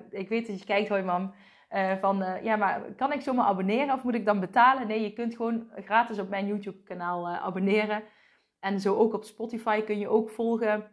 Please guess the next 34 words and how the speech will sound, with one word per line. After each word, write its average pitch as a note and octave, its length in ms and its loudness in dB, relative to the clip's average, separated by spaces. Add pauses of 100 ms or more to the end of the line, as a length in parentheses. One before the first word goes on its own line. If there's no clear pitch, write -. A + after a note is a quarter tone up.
(220)
En G3+ 140 -6
andere A3 260 2
podcastplatforms, G#3+ 960 -6
eh, F#3+ 160 -4
geloof G3 220 -2
ik G3+ 120 -8
ook. B3+ 240 4
En G#3 100 -4
dan G3 100 -6
kun G3+ 180 -2
je, F#3+ 400 -6
dan G3 100 -8
krijg G3+ 200 -8
je - 60 -12
elke F#3+ 180 -2
keer G3 120 -10
een F3+ 80 -6
melding E3+ 380 -6
als E3 100 -12
ik F3+ 120 -14
weer E3+ 120 -10
een E3+ 60 -10
nieuwe E3+ 260 -8 (640)
podcast F#4+ 400 4
heb D4+ 140 2
geüpload. C4 460 -2
Dat A3+ 140 -4
is A3 100 -8
in A3+ 140 0
principe A#3 360 -4
elke A3+ 260 4
maandag G#3 260 2
en G3+ 100 -6
vrijdag. A#3 440 4